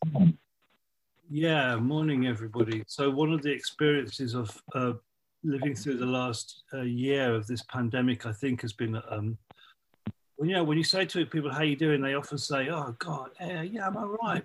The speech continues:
but everything's really weird, isn't it?" And I think one of the, uh, features of that weirdness when you dig into it is that,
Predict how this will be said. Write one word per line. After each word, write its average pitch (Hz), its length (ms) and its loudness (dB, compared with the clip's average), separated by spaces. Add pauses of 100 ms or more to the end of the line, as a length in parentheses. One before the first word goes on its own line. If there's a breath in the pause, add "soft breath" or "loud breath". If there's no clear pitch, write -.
but 147 180 -6
everything's 160 440 -6
really 175 200 4 (160)
weird, 170 260 2
isn't 156 200 -2
it?" 113 180 -4 (440 soft breath)
And 147 140 -2
I 135 40 0
think 143 280 -4
one 160 180 0
of 143 140 0
the, 143 300 0
uh, 131 420 -2 (960)
features 151 440 2
of 127 100 -6
that 123 180 -4
weirdness 135 520 2
when 131 120 2
you 131 80 0
dig 127 240 -2
into 131 300 -4
it 110 100 -6
is - 180 -6
that, 117 160 -8